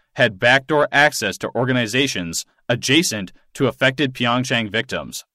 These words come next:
But North Korea has, by all appearances, sought to use the Olympics as an opportunity to improve its diplomatic relations with South Korea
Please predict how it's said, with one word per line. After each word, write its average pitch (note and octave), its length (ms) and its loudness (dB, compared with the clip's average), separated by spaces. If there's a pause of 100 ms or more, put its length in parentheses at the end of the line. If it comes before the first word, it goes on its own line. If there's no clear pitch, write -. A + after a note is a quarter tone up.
(580)
But B2+ 160 0
North D3 260 2
Korea D#3+ 320 4
has, A#2 460 2 (200)
by B2 200 0
all D#3+ 180 6
appearances, C3 720 -4 (220)
sought D#3+ 340 4
to E3 100 -2
use C3 260 0
the A#2 120 0
Olympics G#2+ 580 -2
as A#2 160 0
an A2+ 220 -4
opportunity C#3+ 800 0
to - 140 -4
improve D#3 500 0
its - 160 -6
diplomatic C3 560 0
relations G#2+ 560 -2 (260)
with D3+ 200 2
South A2+ 280 0
Korea A2+ 460 -2